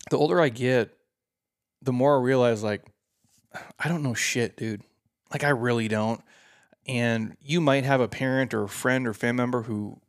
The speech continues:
who says they have it all figured out, and, and maybe they have it all figured out, but I sure as hell don't, dude. You know,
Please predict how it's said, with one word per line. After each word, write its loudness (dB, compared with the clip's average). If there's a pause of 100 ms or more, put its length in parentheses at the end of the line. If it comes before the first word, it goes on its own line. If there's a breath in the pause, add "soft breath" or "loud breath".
(300)
who -2
says 0
they 0
have 0
it 0
all 2
figured -2
out, 2
and, -8
and -8
maybe -2
they 0
have 0
it 0
all 0
figured -4
out, -2
but -6 (800 soft breath)
I 4
sure -2
as -6
hell -2
don't, -4
dude. -4 (1300)
You -2
know, 0